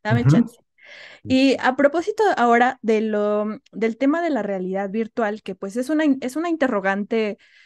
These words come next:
Speaker 1: no, no es actual, ¿no? Ya, ya tiene un,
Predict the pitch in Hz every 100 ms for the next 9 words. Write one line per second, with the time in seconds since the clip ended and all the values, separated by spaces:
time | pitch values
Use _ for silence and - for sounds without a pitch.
0 | _ _ 247 254 311 339 262 277 392 -
1 | 330 - 262 240 202 - 202 269 269 262
2 | 233 214 269 269 277 302 302 277 - 233
3 | 240 247 247 247 240